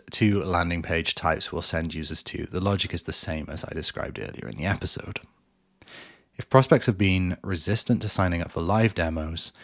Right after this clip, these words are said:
in some cases we'll present them with the on-demand demo,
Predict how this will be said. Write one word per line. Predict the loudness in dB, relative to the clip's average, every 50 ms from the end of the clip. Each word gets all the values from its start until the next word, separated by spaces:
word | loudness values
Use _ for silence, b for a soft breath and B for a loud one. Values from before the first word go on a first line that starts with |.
| B B B B
in | 0 2
some | 4 4 4 4
cases | 6 4 4 4 4 2 2 2
we'll | 0 2
present | 2 2 2 2 2 0 -2
them | -2 -4
with | -4 -4 -4
the | -4 -6 -6
on-demand | -4 -4 -6 -4 -6 -6 -4 -4 -4 -4 -4 -6
demo, | -8 -10 -12 -12 -14 -14 -16